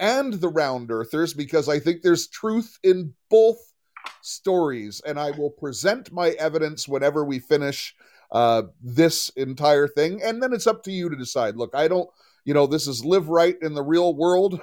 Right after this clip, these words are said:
<laughs> By the way, I wanted to slip in live right in the real round world, but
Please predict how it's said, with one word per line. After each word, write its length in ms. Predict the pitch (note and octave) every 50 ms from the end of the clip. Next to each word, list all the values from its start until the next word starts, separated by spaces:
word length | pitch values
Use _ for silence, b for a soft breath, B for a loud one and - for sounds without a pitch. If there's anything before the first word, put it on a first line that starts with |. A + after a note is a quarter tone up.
| - F3
<laughs> 60 | D3
By 120 | D3+ D3 C#3
the 80 | B2
way, 140 | B2 A#2 A2+
I 80 | A#2 A#2
wanted 360 | A2+ C3+ D#3 D#3 D3 C#3+ C3
to 80 | C3
slip 300 | A#2+ - - C#3 B2 -
in 80 | C3+ C#3+
live 340 | C#3 A#2+ B2 C#3+ D#3 B2 A2
right 220 | A#2+ C3+ C#3 D3 -
in 60 | A#2+
the 80 | A#2 A2
real 260 | A#2+ B2+ C3 A#2 G#2
round 340 | G#2+ B2 B2+ C#3 C#3 C#3 C3+
world, 280 | C#3 D3 C#3+ D#3 D3+ - _
but 180 | - C3 B2+